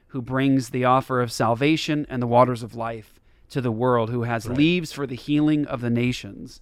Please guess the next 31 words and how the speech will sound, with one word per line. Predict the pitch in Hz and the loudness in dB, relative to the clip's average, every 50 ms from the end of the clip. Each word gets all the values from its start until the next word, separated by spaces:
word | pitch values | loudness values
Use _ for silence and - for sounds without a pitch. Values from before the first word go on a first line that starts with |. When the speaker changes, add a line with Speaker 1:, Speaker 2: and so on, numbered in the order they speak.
| - - | -20 -14
Speaker 2:
Right. | - 98 87 87 - - | -12 -12 -12 -12 -6 -2
Speaker 1:
Um, | 131 127 123 120 120 120 131 - | 2 2 2 2 2 -2 -4 -6
it's | - 139 127 - | -8 -8 -8 -8
a | 127 | -10
story | 113 - - 160 160 160 160 156 156 | -10 -8 -4 -2 0 2 2 2 2
about | 147 135 135 135 - - | 2 2 0 0 0 -4
covenant | - - 160 151 143 156 156 151 - - _ | -2 -2 -2 0 0 -2 -4 -4 -8 -12 _
sanctions. | - - - 160 156 175 185 - - 117 87 - - - - - - _ _ _ _ _ _ | -18 -4 0 2 4 4 4 2 -2 -6 -10 -12 -16 -20 -20 -20 -20 _ _ _ _ _ _
Uh, | - 131 131 131 127 127 131 | -4 -2 0 2 2 2 0
like, | 135 139 - _ _ _ _ _ _ _ _ - - - - - - - - - - - - - _ _ _ _ _ _ | -2 -4 -6 _ _ _ _ _ _ _ _ -4 2 4 4 4 4 2 -4 -16 -20 -20 -20 -20 _ _ _ _ _ _
okay, | 156 147 - 135 107 - - | -8 -8 -6 -8 -8 -8 -2
let's | - 147 151 - | 0 0 2 2
wrap | 156 147 127 139 | 2 0 0 0
it | |
up | 143 135 | 0 -2
more. | 135 131 120 - - - _ _ | -2 -4 -8 -10 -14 -20 _ _
Four | _ - 180 180 170 | _ -2 0 2 4
horsemen? | 165 202 190 - 202 208 214 - _ _ _ _ _ | 4 2 0 0 -4 -6 -8 -10 _ _ _ _ _
Four | _ - - 208 220 202 | _ -6 -2 -2 0 2
horsemen. | 208 233 208 - 165 131 120 | 2 0 0 0 -2 -4 -2
People | - 190 180 220 | -4 0 0 2
are | 214 196 | 2 2
like, | 180 165 160 - - | 2 0 0 -2 -8
"The | - | -18
four," | - - - - 359 359 381 539 - | -20 -20 -6 -2 0 0 0 -2 0
that, | 160 196 190 165 - 180 | 0 0 0 0 0 -2
where | 214 214 | -2 2
there's | 190 202 190 - | 4 4 4 4
all | 190 190 | 2 2
kinds | - 226 208 156 | 2 0 -2 -4
of | 156 123 | -6 -10